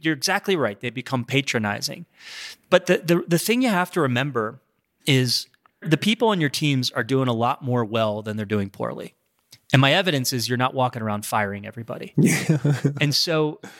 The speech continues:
Speaker 1: start calling those things out. And if you do things in general terms or unthoughtfully, you'll run into the risk you just described. If you do things carefully and thoughtfully,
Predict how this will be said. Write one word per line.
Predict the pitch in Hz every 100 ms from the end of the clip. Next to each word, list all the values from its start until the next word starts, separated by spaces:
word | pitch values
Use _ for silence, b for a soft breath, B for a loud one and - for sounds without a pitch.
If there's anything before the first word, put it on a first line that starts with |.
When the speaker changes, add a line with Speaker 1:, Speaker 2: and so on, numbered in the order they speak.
| B B
Speaker 1:
start | - - 190 -
calling | 185 175 156 139
those | 131 -
things | 127 123
out. | 165 156
And | 156
if | 151 -
you | 156 147 - -
do | 180
things | 220 196 160 123
in | 127 117
general | 127 151 175 170
terms | - 117 113 110 113 - -
or | 123 -
unthoughtfully, | 127 123 143 156 - 120 113
you'll | 110 - 117 113
run | 110 127 120
into | 120 120
the | 107
risk | 110 - 113
you | 101
just | 107 -
described. | 110 - 92 - _ B B B B -
If | 127
you | 135
do | 156
things | 175 143 120
carefully | - 147 143 135
and | 117
thoughtfully, | 117 180 220 123 107 104